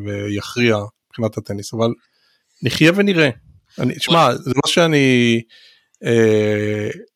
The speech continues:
חיי, אה, שאני, שאני אכ-, אכנס לשבעה או לאבל אם קיריוס ינצח, קיריוס ינצח, קיריוס ינצח. אה, היו לי כבר, אה, בתור אוהד של כמה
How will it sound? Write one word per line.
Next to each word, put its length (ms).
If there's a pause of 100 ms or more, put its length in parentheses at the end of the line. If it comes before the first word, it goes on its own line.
חיי, 680
אה, 580 (440)
שאני, 340
שאני 540
אכ-, 280
אכנס 320
לשבעה 600
או 120
לאבל 520
אם 200
קיריוס 340
ינצח, 400
קיריוס 220
ינצח, 340
קיריוס 240
ינצח. 520
אה, 200 (420)
היו 160
לי 80
כבר, 260
אה, 320
בתור 320
אוהד 300
של 160
כמה 500